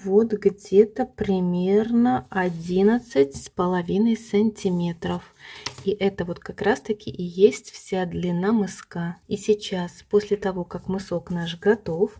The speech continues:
вот здесь ниточку мы можем уже эту обрезать. И теперь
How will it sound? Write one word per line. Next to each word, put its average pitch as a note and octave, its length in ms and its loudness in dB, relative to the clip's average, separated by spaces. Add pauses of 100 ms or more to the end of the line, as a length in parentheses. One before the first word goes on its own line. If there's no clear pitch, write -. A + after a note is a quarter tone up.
(460)
вот F#3 220 -2
здесь F3 500 0
ниточку F#3+ 600 -2
мы A#3 140 4
можем G3 460 0
уже F3 240 -4
эту G#3 440 -2
обрезать. F3+ 840 -4 (1000)
И F#3 80 -6
теперь - 600 -2